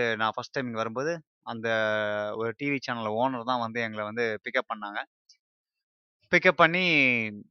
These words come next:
என்ன கொஞ்சம் பேர் ஹோட்டல் தங்க வச்சு, அப்புறம் எங்க ஃப்ரெண்ட்ஸ் மூலியமா லிங்க் பிடிச்சு அவங்க கூட ரூம்ல போய் தங்கிட்டேன். ஃபர்ஸ்ட் நானும் என் நண்பரும் வந்து ஒரு, ஒரு ஷேரிங் ஒரே ரூம்ல வந்து ரெண்டு பேர்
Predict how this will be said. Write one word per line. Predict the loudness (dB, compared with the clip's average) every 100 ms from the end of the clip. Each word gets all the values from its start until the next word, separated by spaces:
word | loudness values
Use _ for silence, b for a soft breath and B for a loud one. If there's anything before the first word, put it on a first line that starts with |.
| _ _ _ _ _ _ _ -2
என்ன | 2
கொஞ்சம் | 4 4
பேர் | 6
ஹோட்டல் | 6 6 4
தங்க | 2 2
வச்சு, | 4 6
அப்புறம் | 6 6 4
எங்க | 2
ஃப்ரெண்ட்ஸ் | 0 -2 -4 -4
மூலியமா | -2 0 2 2
லிங்க் | 0 -6
பிடிச்சு | -8 -10 0 2
அவங்க | 2 0
கூட | -4
ரூம்ல | -2 -4
போய் | -4 -4
தங்கிட்டேன். | -6 -6 -6 -6
ஃபர்ஸ்ட் | -6 -10 -4
நானும் | 2 2 2
என் | 0
நண்பரும் | 0 0 0 0
வந்து | -2 0 0
ஒரு, | 0 -2 -2 -2 -4 _ _ _ _ _ -6
ஒரு | -4 -4
ஷேரிங் | 2 4 4 2 0
ஒரே | 0 2
ரூம்ல | 0 0 -2
வந்து | -2 -2
ரெண்டு | -4 -2
பேர் | 0